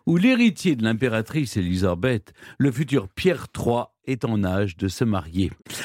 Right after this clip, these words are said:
Le mariage d'une princesse allemande avec le tsar en devenir est aussi pour Frédéric deux,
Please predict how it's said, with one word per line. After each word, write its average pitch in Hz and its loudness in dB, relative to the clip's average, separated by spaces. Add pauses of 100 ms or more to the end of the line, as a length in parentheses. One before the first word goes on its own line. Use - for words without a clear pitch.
(100)
Le 196 4
mariage 214 2
d'une 156 -2
princesse 147 -2
allemande 139 0
avec 98 -4
le 107 0
tsar 175 0
en 120 -2
devenir 165 2 (380)
est 165 0
aussi 208 2
pour 104 -4
Frédéric 107 -4
deux, 190 2